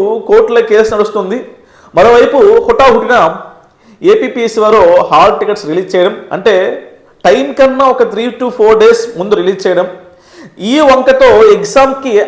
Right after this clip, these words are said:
అన్ని ఏర్పాట్లు చేసాం, ముందు ఎగ్జామ్ కండక్ట్ చేయమని చెప్పేసి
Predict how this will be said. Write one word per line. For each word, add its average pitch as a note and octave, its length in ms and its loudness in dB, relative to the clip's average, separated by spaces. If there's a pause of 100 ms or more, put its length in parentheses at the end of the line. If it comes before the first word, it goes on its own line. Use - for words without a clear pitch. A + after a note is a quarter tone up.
(100)
అన్ని C4 200 -2 (160)
ఏర్పాట్లు C4 500 2
చేసాం, G#3 300 2 (440)
ముందు B3 180 -2 (140)
ఎగ్జామ్ C#4 400 0
కండక్ట్ A#3+ 380 -2
చేయమని A#3+ 280 2
చెప్పేసి A3 380 -8